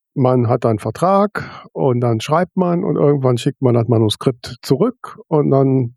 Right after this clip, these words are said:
wird das lektoriert und dann kriegt man's dann mit Anmerkungen wieder. Wo ist die Stelle, wo du häufig mit Ja und Nein antworten musst?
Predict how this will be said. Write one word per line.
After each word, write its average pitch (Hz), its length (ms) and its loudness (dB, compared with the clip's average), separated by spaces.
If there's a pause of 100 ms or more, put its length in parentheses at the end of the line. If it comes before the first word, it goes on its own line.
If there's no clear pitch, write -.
(120)
wird 127 200 0
das 123 80 0
lektoriert 139 560 2
und 156 80 0
dann 131 140 2
kriegt - 320 -4
man's 120 300 0
dann 117 180 0
mit 117 200 0
Anmerkungen 107 640 0
wieder. 101 220 0 (600)
Wo 165 180 2
ist - 220 -2
die 156 80 2
Stelle, 147 480 0
wo 135 120 2
du 127 100 2
häufig 143 580 0
mit 135 160 -2
Ja 131 180 2
und 131 140 0
Nein 165 260 0
antworten 104 480 -8
musst? 95 340 -10